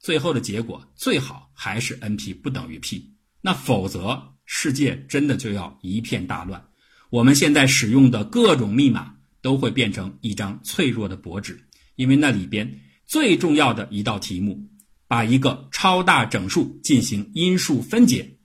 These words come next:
就会变得异常简单。幸运的是，现在看起来情况没有那么糟，因为大整数分解仍是一个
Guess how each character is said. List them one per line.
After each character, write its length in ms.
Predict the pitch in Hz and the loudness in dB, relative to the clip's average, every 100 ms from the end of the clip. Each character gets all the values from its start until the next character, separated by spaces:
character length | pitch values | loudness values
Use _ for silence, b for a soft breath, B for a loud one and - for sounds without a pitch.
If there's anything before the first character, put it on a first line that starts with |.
| _ | _
就 160 | - 113 | -6 -4
会 160 | 107 | -4
变 240 | 92 110 95 | 0 0 -2
得 240 | 87 - _ | -8 -16 _
异 160 | 143 | 0
常 240 | - 92 95 | 0 -4 -6
简 180 | - 85 | -8 -8
单。 380 | 101 - - _ - - _ _ | -8 -10 -18 _ -20 -20 _ _
幸 300 | - 277 165 | 2 4 6
运 160 | 123 | 4
的 80 | 90 | 2
是， 320 | - - - _ _ | -4 -8 -14 _ _
现 260 | - - 220 | -4 2 4
在 120 | 208 | 2
看 200 | 135 120 | 2 -2
起 100 | - | -2
来 320 | 87 85 127 _ _ _ | -8 -12 -14 _ _ _
情 220 | - 101 | -4 -2
况 340 | 107 101 - - | 0 -2 -4 -10
没 200 | 98 101 | -4 -2
有 100 | 98 | -2
那 100 | 90 | -4
么 100 | 87 | -6
糟， 360 | - 95 127 - b b _ | -6 -8 -8 -14 b b _
因 260 | 131 180 131 | 4 6 4
为 380 | 104 135 - _ | 0 -4 -12 _
大 260 | 185 160 131 | 6 8 6
整 240 | 135 113 | 4 0
数 160 | 113 139 | 0 0
分 240 | 135 202 | 4 4
解 380 | 135 95 - - _ - | 2 -2 -8 -18 _ -4
仍 180 | 113 | 2
是 160 | 135 135 | 4 2
一 140 | 98 | -2
个 360 | 98 104 - | -4 -6 -8